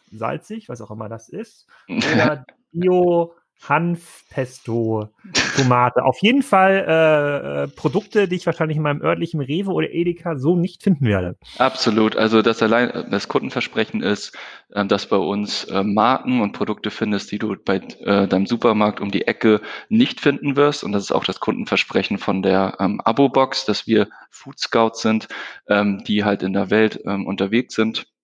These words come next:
Speaker 2: um halt den, sagen, Geschmackshorizont der, äh, Leute zu erweitern. Das machen wir noch schön mit Storytelling, diesem Magazin und noch viel, ähm, ähm, digitalen Content, um,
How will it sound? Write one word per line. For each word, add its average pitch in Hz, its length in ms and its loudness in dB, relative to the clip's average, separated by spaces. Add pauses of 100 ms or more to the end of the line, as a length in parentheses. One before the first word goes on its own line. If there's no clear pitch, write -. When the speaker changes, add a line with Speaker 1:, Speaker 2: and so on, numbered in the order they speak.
(540)
Speaker 2:
um 110 240 2
halt 107 360 2
den, 104 300 2
sagen, 107 340 -2
Geschmackshorizont - 960 -4 (460)
der, 110 400 2
äh, 110 200 2
Leute 110 340 0
zu - 180 -6
erweitern. 104 680 0
Das - 160 -10
machen 104 160 -2
wir 104 60 -2
noch 104 140 -4
schön 104 180 -2
mit 101 120 -4
Storytelling, 117 600 2
diesem 101 200 -2
Magazin 120 640 0 (260)
und - 80 -16
noch 98 80 -4
viel, 104 380 0
ähm, 104 480 -4 (360)
ähm, 101 180 -4
digitalen 117 500 0
Content, 110 540 0
um, 101 400 0